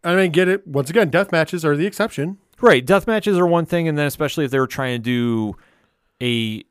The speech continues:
Speaker 2: Raw Underground type deal, like if they're really trying to do that every match.
Speaker 1: But there's a reason why death matches aren't on television all the time.
Speaker 2: Oh, exactly.
Speaker 1: Because let's be honest, when they put a real death match, which was Gage versus Jericho on Dynamite,
Speaker 2: People lost their
Speaker 1: ooh,
Speaker 2: minds.
Speaker 1: people lost their minds. Uh,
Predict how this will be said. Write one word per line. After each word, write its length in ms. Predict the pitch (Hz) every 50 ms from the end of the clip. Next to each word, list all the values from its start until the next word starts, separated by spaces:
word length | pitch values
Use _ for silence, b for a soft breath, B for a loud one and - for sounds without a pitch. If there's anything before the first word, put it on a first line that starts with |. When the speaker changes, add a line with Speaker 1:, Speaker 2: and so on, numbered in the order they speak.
| -
Speaker 2:
Raw 400 | 67 71 127 120 135 127 127 123
Underground 500 | 120 127 123 117 123 101 120 117 117 113
type 340 | - - - 165 143 110 -
deal, 240 | - 151 139 120 98
like 140 | 110 107 101
if 80 | 117
they're 160 | 98 127 120
really 420 | 117 113 117 127 131 131 131 123 117
trying 220 | 104 - 123 107 107
to 60 | 113
do 60 | 104
that 160 | 98 101 -
every 260 | 104 107 98 101 98
match. 180 | 90 92 80 -
Speaker 1:
But 120 | 156 156
there's 140 | 160 175 151
a 60 | 170
reason 280 | 160 160 208 196 160 175
why 80 | 175 151
death 240 | 127 165 165 156 -
matches 260 | 160 151 135 139 120
aren't 180 | 151 139 139 135
on 100 | 127 120
television 500 | - - 117 120 - 87 92 87 87 92
all 80 | 95
the 80 | 92 -
time. 220 | - - - - -
Speaker 2:
Oh, 160 | 151 151 139
exactly. 560 | 131 127 143 202 208 185 - - 85 73 - _ _ _
Speaker 1:
Because 400 | - 143 - 175 160 143 117 113
let's 280 | 131 147 175 185 156 -
be 120 | 170 170
honest, 240 | 160 151 139 123 113
when 80 | 135 147
they 100 | 151 143
put 140 | - 175
a 40 | 160
real 200 | 151 151 175 170
death 240 | 131 165 151 139 -
match, 320 | 143 139 127 127 - - b b b b b
which 160 | 151 147 -
was 160 | 147 135 113
Gage 600 | 113 104 - 160 156 156 151 147 147 131 - - b b b b b b -
versus 600 | 120 143 156 151 143 - - 147 139 131 110 -
Jericho 540 | - - - 175 170 160 135 - - 143 131
on 160 | 131 127 120
Dynamite, 640 | 107 151 156 165 147 135 123 117 107 98 95 - -
Speaker 2:
People 220 | - 110 90 190
lost 180 | 190 190 180 226
their 100 | 233 220
Speaker 1:
ooh, 140 | 185 151 139
Speaker 2:
minds. 240 | 92 90 87 165
Speaker 1:
people 100 | 165 165 156
lost 200 | 147 139 123 -
their 80 | 143 131
minds. 560 | 143 185 202 196 190 190 190 190 190 180 - _ b b b b b b
Uh, 360 | 113 127 123 117 113 113 113